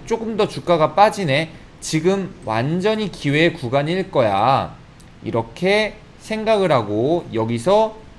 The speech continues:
음, 추가적으로 계속 추매를 합니다. 추매를 했더니, 어, 거봐. 반등을 하잖아?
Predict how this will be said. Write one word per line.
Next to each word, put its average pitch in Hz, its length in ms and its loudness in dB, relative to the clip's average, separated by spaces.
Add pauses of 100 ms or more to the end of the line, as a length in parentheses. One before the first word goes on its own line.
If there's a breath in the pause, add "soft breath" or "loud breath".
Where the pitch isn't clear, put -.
(120)
음, 120 240 -4
추가적으로 202 480 0
계속 - 380 -4
추매를 240 360 -4
합니다. 233 360 -2
추매를 208 320 -6
했더니, 233 500 -4 (180)
어, 175 140 -2
거봐. 156 720 4 (520)
반등을 196 680 0
하잖아? 208 560 0